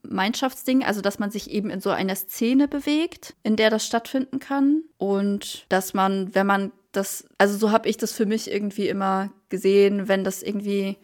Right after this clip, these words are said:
wenn ich gar nicht das Bedürfnis hab, mich damit so in einer Szene zu bewegen oder das mit anderen Menschen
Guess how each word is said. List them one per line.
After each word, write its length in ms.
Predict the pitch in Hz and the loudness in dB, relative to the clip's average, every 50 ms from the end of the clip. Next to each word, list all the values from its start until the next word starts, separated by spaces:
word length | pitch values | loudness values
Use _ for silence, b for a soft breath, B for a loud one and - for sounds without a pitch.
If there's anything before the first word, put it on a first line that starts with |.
| b b - | b b -10
wenn 220 | - - 196 202 | -4 -2 -2 -2
ich 80 | 202 - | 0 2
gar 160 | 175 185 208 | 4 4 4
nicht 160 | 226 220 - | 2 0 -4
das 100 | 202 - - | -6 -8 -6
Bedürfnis 600 | - 185 - - 208 220 254 247 - 214 - 233 | -8 -10 -4 2 2 2 2 2 -2 -6 -4 -4
hab, 260 | 208 202 - _ - | -4 -4 -6 _ -8
mich 360 | 220 202 202 - - - - _ _ _ - | -6 -6 -6 -6 -10 -16 -18 _ _ _ 2
damit 420 | 180 185 185 202 214 220 208 214 | 4 4 4 4 2 0 -2 -2
so 140 | - 196 196 | -2 -2 -2
in 80 | 196 - | -2 -2
einer 200 | - 190 190 196 | -2 -2 -4 -4
Szene 360 | - - - 220 226 240 226 | -6 -4 -2 0 0 0 0
zu 180 | 226 - 196 185 | -2 -6 -10 -8
bewegen 520 | 196 190 190 196 196 196 196 196 185 - | -6 -2 -2 -2 -2 -2 -2 -4 -4 -6
oder 420 | - - 185 180 185 185 175 - - _ _ _ _ | -6 -4 -2 0 0 0 0 -2 -6 _ _ _ _
das 260 | - 190 190 - - | -4 -4 -4 -2 -4
mit 180 | - 196 - - | -6 -6 -2 -2
anderen 320 | 160 196 196 190 196 196 | -2 0 0 0 -2 -2
Menschen 540 | 196 190 196 202 - - 208 196 196 196 190 | 0 -2 -2 -4 -4 -4 -2 -2 -2 -2 -4